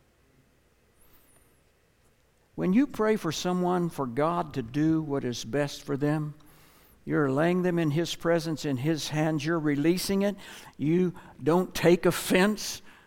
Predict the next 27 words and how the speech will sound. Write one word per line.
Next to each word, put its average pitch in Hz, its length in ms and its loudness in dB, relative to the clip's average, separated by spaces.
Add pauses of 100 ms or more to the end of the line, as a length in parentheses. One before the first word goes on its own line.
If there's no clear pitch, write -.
(140)
because 156 440 -2
they're 160 240 2
acting 170 400 0
the 165 100 0
way 170 220 2
they're 170 300 2
acting. 190 560 -4 (880)
You're 170 220 2
believing 175 480 4
that 147 220 2
God 170 340 2
can 156 160 -2
not 180 240 0
only 180 280 2
do 170 200 2
what's 156 280 -2
right 165 360 0
for 131 160 -6
you, 165 440 2 (300)
but 170 140 2
He 247 100 4
can 180 180 2
do 190 160 2
what's 185 260 -2
right 196 320 -2
for 214 160 -2
them 208 420 -2